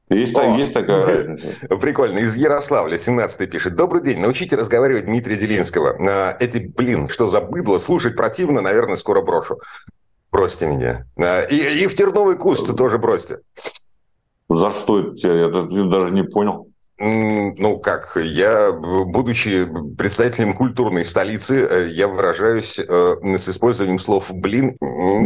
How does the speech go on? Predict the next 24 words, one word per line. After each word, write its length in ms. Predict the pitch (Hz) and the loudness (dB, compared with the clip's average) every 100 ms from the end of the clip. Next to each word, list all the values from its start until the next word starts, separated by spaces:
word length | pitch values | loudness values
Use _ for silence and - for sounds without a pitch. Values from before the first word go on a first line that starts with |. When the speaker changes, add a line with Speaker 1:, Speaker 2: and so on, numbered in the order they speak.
| 156 226 | 2 2
Speaker 2:
Ну. 60 | 233 | 0
Speaker 1:
пока 300 | 160 151 185 | -2 0 0
они 160 | 180 151 | 0 0
запрещены 600 | 165 170 156 185 190 180 | -2 -2 -2 0 0 0
к 100 | 175 | -2
употреблению. 920 | 123 117 117 117 117 98 90 82 - - | -2 0 0 2 2 2 0 -2 -6 -16
Speaker 2:
<laughs> 480 | - - - - | -20 -20 -20 -4
Speaker 1:
И, 120 | 147 147 | 0 2
кроме 280 | 180 185 | 2 0
того, 220 | 175 165 151 | 2 2 2
даже 240 | 143 151 | 2 0
если 200 | 156 - | -2 -4
слова 340 | - 156 151 | 0 2 2
запретить, 500 | 139 139 156 156 170 | -2 -6 -6 -4 -6
все 160 | - 175 | 0 2
равно 200 | 147 127 107 | 2 2 2
понятие 480 | 127 151 143 135 | 0 0 0 0
останется, 600 | 131 - 131 92 82 95 | 0 0 -2 0 -2 -2
не 120 | 95 110 | 0 2
утратит 480 | 113 131 131 104 107 | 0 0 -2 -4 -4
многозначительность. 880 | 104 98 104 104 95 85 76 - - | -2 0 0 -2 -4 -14 -12 -12 -8
Speaker 2:
В 160 | 78 | 0
общем, 300 | 113 123 139 | 0 2 0
да. 160 | 107 64 | 0 -2